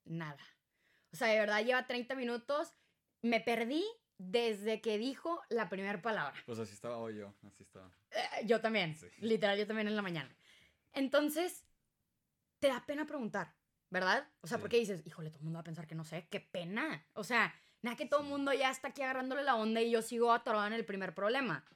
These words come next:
Speaker 1: Pero te armas de valor, levantas la mano y dices, "Profe, tengo una duda, es que no entendí nada.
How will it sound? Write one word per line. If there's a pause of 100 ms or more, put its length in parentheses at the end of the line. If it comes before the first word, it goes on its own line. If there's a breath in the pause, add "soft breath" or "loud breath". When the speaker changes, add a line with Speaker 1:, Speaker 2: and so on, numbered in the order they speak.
(720)
Speaker 1:
Pero
te
armas
de
valor, (160)
levantas
la
mano
y
dices, (480)
"Profe,
tengo
una
duda,
es
que
no
entendí
nada.